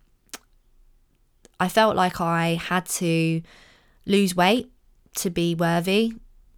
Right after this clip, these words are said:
or to be validated, you know, and that wasn't true. So my last piece of advice that I'm going to end on today is focus on how you want to feel.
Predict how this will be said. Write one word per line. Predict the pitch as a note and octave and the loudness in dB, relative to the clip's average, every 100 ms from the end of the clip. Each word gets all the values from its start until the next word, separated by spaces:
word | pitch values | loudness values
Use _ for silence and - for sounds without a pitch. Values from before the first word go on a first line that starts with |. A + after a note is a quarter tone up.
| - | -6
or | E3+ E3+ E3+ E3 D#3 | -2 2 2 0 -2
to | - E3+ | -6 -4
be | E3+ E3+ E3+ E3+ E3+ E3+ E3 - _ _ _ _ _ - | -2 0 0 0 -2 -4 -6 -8 _ _ _ _ _ -8
validated, | E3+ E3+ F3 F#3 F#3 G3 G3 G3 - - _ | -2 0 0 0 -2 -2 -4 -4 -10 -14 _
you | F3+ | -4
know, | F3+ F3+ G3 G#3 _ - | -2 0 -2 -6 _ -6
and | F3 F3 F3 F3 E3+ - - - - _ _ - - | -2 0 0 -2 -4 -6 -12 -20 -20 _ _ -20 -4
that | F3 - | -2 0
wasn't | F#3+ F#3+ - | -2 -4 -6
true. | - E3+ F#3 A#3 - _ _ _ _ _ _ _ _ - | -2 0 0 -2 -8 _ _ _ _ _ _ _ _ -12
So | - G3 F#3 F#3 F#3 | -4 0 0 0 0
my | F#3 | 0
last | F#3+ G3+ - | 2 0 -2
piece | G3+ F#3 | -6 -6
of | E3+ F3 | -4 -4
advice | E3+ E3+ E3 F3+ - | -4 -2 -2 -4 -8
that | - F3 - | -6 -6 -2
I'm | E3+ E3+ E3 | -2 -2 -2
going | E3+ F3 E3+ | -2 -2 -2
to | - | -4
end | F3+ F3+ F3+ | -4 -2 -2
on | E3+ E3 | -2 -4
today | - F3+ E3 E3 E3 - _ _ _ _ _ _ - _ - | -2 -2 0 -2 -6 -14 _ _ _ _ _ _ -20 _ -4
is | F#3 F3 - - - - - | 0 0 -2 -8 -16 -20 -20
focus | - G#3 A3 B3+ | 0 2 2 0
on | B3 | -2
how | G#3 F#3 | -2 -2
you | F#3 F3+ | -2 -2
want | F3+ | -4
to | |
feel. | E3+ - A2+ - | -6 -4 -4 -6